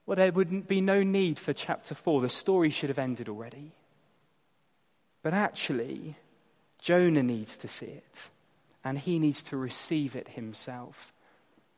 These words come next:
And you know, as we go through this, uh, passage together, I've got three points that hopefully help us. And the first one is Jonah expects grace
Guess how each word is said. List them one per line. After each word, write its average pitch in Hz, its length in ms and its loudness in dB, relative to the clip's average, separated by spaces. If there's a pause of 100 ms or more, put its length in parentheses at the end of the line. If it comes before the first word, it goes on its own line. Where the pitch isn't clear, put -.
(280)
And 151 120 0
you 185 40 6
know, 196 60 10
as 180 100 4
we 190 60 4
go 226 240 10
through 202 240 2
this, 165 380 2 (260)
uh, 135 140 0
passage 196 540 4
together, 170 300 6
I've 151 60 6
got 151 160 2
three 202 240 4
points 160 300 0
that 139 100 0
hopefully 143 480 2 (280)
help 185 340 4
us. 220 280 6
And 165 140 4
the 151 60 6
first 226 480 2
one 120 340 2 (380)
is 156 240 4
Jonah 233 500 6
expects - 640 0
grace 156 800 0